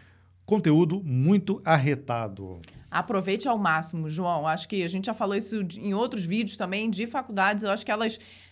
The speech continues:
Speaker 2: trazem sempre muitas oportunidades, independente de se você vai pro mercado ou se você pretende continuar ele nesse mundo acadêmico. Então, manda ver, aproveita. E o Wesley, no vídeo de Machine Learning, falou:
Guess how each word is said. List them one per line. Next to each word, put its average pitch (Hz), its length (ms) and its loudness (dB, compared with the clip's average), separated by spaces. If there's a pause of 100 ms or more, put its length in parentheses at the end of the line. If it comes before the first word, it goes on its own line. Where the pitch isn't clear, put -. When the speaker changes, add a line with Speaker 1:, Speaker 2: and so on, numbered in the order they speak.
(140)
Speaker 2:
trazem 254 360 8
sempre 277 240 -2
muitas 247 280 -2
oportunidades, 233 840 4
independente 240 680 0
de 233 220 -2
se 220 140 -6
você 214 260 -2
vai 202 180 6
pro 196 120 -4
mercado 214 480 6
ou 262 80 -2
se - 80 -8
você 240 240 -4
pretende 220 420 -4
continuar 196 460 2
ele 185 100 0
nesse 190 240 -4
mundo 180 200 -2
acadêmico. 170 520 -2
Então, 180 240 -6
manda 202 260 -4
ver, 196 140 -8
aproveita. - 680 -8
E 233 160 0
o 349 100 2
Wesley, 254 500 4
no 233 280 0
vídeo 247 280 -4
de 240 80 -4
Machine 226 400 -2
Learning, 240 340 0
falou: 214 440 -2